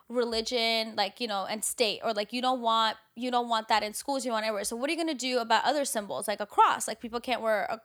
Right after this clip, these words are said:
cross to school. Like, why not? And if, if you don't want these women, w-, these young women, 'cause they're under eighteen years old, wearing, um,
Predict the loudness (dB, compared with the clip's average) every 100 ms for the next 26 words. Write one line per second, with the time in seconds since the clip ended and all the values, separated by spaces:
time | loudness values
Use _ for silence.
0 | _ -4 -2 -2 -4 -6 -4 0 0 0
1 | -8 -20 -20 _ _ _ _ _ _ -2
2 | 4 4 6 6 4 0 0 0 0 0
3 | 2 4 4 6 4 2 -2 0 0 0
4 | -2 -10 -14 -16 -14 -6 -4 -4 -6 2
5 | 4 6 4 2 0 -2 0 2 2 -2
6 | -2 -6 -8 -12 -6 -4 0 0 0 0
7 | 0 0 -4 -6 0 2 2 -2 -10 -18